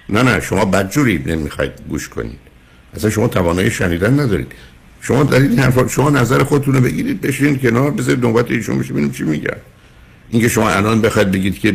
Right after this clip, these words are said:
من که نمی‌بینم، اصلاً حرف شما هم درست. خب تیپ روانیش رو من می‌فهمم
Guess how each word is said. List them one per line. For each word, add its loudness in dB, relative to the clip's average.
من 0
که -2
نمی‌بینم، 2
اصلاً -2
حرف 0
شما 0
هم 4
درست. 2
خب -4
تیپ 0
روانیش 2
رو 0
من 2
می‌فهمم -2